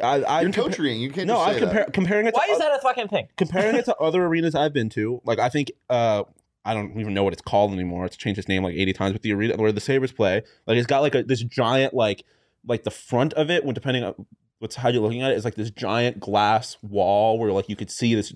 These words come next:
Speaker 2: like, you could see all the levels of the arena. Um, like what I've seen for where Seattle plays, like, their arena goes
Speaker 1: Dude, it's
Speaker 2: crazy.
Speaker 1: a brand
Speaker 2: No,
Speaker 1: new
Speaker 2: it's not.
Speaker 1: arena.
Speaker 2: It's a renovated arena, but it's
Speaker 1: Yeah,
Speaker 2: an
Speaker 1: but
Speaker 2: old
Speaker 1: it's a
Speaker 2: arena.
Speaker 1: brand new idea of the arena.
Speaker 2: Well, fair, but I'm saying, but, uh,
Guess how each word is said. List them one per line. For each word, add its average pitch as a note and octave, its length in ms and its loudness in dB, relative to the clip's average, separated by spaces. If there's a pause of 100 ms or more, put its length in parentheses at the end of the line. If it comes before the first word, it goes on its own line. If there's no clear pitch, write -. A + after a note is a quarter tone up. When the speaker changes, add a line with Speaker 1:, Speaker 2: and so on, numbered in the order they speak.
(160)
Speaker 2:
like, G2+ 160 -2
you G2+ 60 -8
could G#2 140 -8
see C3+ 540 0
all A#2 240 2
the A2+ 60 -2
levels G#2+ 360 0
of G#2+ 60 -8
the G2+ 100 -4
arena. G#2+ 420 -4 (280)
Um, A2 440 0 (260)
like A#2+ 180 0
what C3 140 2
I've B2+ 160 0
seen B2+ 340 0
for A2+ 560 2
where A2+ 140 0
Seattle A2+ 400 0
plays, B2+ 320 0
like, A2+ 160 -4
their G#2 160 4
arena A2+ 240 0
goes G#2+ 180 0
Speaker 1:
Dude, - 140 -8
it's A2 180 0
Speaker 2:
crazy. A#2 60 -6
Speaker 1:
a G#2 40 -6
brand A#2+ 560 -6
Speaker 2:
No, A#2+ 120 2
Speaker 1:
new C3+ 60 4
Speaker 2:
it's G2+ 120 -2
not. A#2+ 220 0
Speaker 1:
arena. A2 100 2
Speaker 2:
It's - 120 -4
a G#2 40 0
renovated G#2+ 480 0
arena, G#2 240 -6
but G2+ 80 -10
it's G2+ 120 -10
Speaker 1:
Yeah, D#3+ 80 2
Speaker 2:
an - 80 0
Speaker 1:
but - 40 4
Speaker 2:
old - 40 2
Speaker 1:
it's - 100 -4
a D#3+ 40 -2
Speaker 2:
arena. B2+ 120 -8
Speaker 1:
brand E3 280 0
new E3 120 2
idea C#3+ 360 0
of C3 160 -2
the B2+ 120 -4
arena. B2+ 420 -4
Speaker 2:
Well, C#3 220 0
fair, E3 260 0
but F#2 140 -2
I'm A#2 80 -2
saying, C#3 380 0 (180)
but, C#3 180 2
uh, C#3+ 240 2